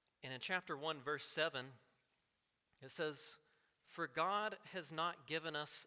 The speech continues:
a spirit of timidity, but of power and love and self-discipline." You know, he hasn't given us a spirit of being afraid of other people and men and what they might do to us,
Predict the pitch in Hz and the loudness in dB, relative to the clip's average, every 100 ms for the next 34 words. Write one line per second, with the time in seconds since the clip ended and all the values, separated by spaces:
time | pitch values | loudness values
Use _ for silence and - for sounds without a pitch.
0 | - 123 - - - 147 156 151 - 123 | -6 -2 0 0 0 0 0 -2 -6 -4
1 | 127 110 - - _ _ _ - - 147 | -4 -6 -18 -20 _ _ _ -6 -4 0
2 | 147 143 117 95 - - _ _ _ _ | 2 2 0 -6 -16 -20 _ _ _ _
3 | _ _ _ _ _ _ _ - 135 135 | _ _ _ _ _ _ _ -4 2 2
4 | 123 - 202 220 180 120 98 - _ _ | 2 2 6 6 4 -2 -4 -16 _ _
5 | _ _ 127 127 123 113 - _ _ 127 | _ _ -6 -4 -6 -12 -18 _ _ -2
6 | 135 165 170 143 135 131 117 - - _ | 6 8 8 6 0 -4 -10 -16 -18 _
7 | _ _ 131 131 - 160 139 190 202 214 | _ _ -4 0 4 4 8 6 8 4
8 | 156 113 98 - _ _ - 143 175 185 | 0 -4 -4 -16 _ _ -6 -2 0 -2
9 | 170 170 165 165 - - - 135 - - | 0 0 0 -2 -2 -8 -6 -4 -2 0
10 | 165 156 147 127 - - - _ - 113 | 2 2 -2 -4 -12 -20 -20 _ -12 -2
11 | 160 160 147 127 _ _ 127 - 165 156 | 0 0 -4 -10 _ _ -8 -6 0 4
12 | 156 147 143 123 117 - 131 143 143 - | 4 4 2 -2 -4 -6 0 2 2 0
13 | 170 160 151 147 127 131 147 156 135 131 | -4 0 2 2 0 2 4 4 2 0
14 | 143 143 143 143 185 190 139 110 101 - | 2 2 2 2 0 0 -4 -4 -6 -4
15 | - | -4